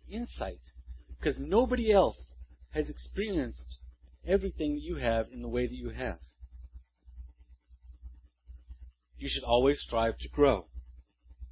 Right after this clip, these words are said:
The best way to learn and understand something is to teach it to someone else. In growing together as a family, we recognize that we are all unique. Each of us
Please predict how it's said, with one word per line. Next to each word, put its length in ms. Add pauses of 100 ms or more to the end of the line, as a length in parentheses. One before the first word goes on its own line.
(720)
The 80
best 360
way 260 (160)
to 160
learn 420
and 160
understand 520
something 360 (320)
is 140
to 80
teach 260
it 100
to 80
someone 300
else. 400 (2500)
In 120
growing 300
together 380
as 120
a 40
family, 460 (920)
we 80
recognize 580
that 80
we 100
are 120
all 400
unique. 400 (1160)
Each 240
of 80
us 160